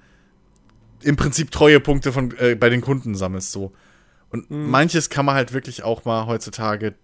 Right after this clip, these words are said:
Speaker 1: durchaus, auch wenn die ganzen armen Publisher ja so am Hungertuch nagen, ähm, <laughs> kann man wirklich auch mal einfach als, als Dienst am Kunden einfach mal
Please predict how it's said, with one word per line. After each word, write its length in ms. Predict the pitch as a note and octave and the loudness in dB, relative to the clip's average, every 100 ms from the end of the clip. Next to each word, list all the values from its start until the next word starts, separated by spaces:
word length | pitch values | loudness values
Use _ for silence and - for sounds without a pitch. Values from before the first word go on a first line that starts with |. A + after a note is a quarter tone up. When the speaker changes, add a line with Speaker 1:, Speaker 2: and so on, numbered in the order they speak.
| - | -4
Speaker 1:
durchaus, 640 | C3 B2 - A2 A2 - - - - | -4 -4 0 0 0 -4 -14 -20 -12
auch 140 | A#2 C#3 | -6 -4
wenn 60 | |
die 60 | C3+ | 0
ganzen 240 | C#3 B2+ | -2 -4
armen 200 | A#2+ B2+ | -4 -4
Publisher 420 | B2 B2+ B2+ - A#2 | -6 -8 -8 -6 -4
ja 120 | A#2 | -4
so 160 | B2 | -4
am 120 | C3+ B2 | -6 -6
Hungertuch 400 | C3 A2 G#2 G#2+ | -6 -6 -8 -10
nagen, 340 | G2 G2 G#2 - - - - _ - | -8 -8 -12 -18 -20 -20 -20 _ -2
ähm, 340 | A2+ A2 G#2+ - - - _ _ | 2 2 0 -8 -20 -20 _ _
<laughs> 220 | - - - _ _ - - _ _ - | -8 -8 -14 _ _ -20 -20 _ _ -10
kann 160 | - B2+ | -2 -2
man 240 | B2 G#2+ | -2 -4
wirklich 320 | B2+ B2 A2+ A2 | -6 -6 -10 -10
auch 120 | A2 | -8
mal 100 | F#2+ | -6
einfach 260 | G#2+ A2+ | -8 -8
als, 240 | - G#2+ - | -10 -8 -10
als 200 | G2 - | -12 -14
Dienst 320 | A#2+ B2 - | -10 -10 -10
am 100 | G2 - | -12 -12
Kunden 380 | A#2+ - - | -10 -10 -10
einfach 320 | E2 F#2 F#2 F#2+ | -16 -16 -16 -12
mal 200 | G2 | -12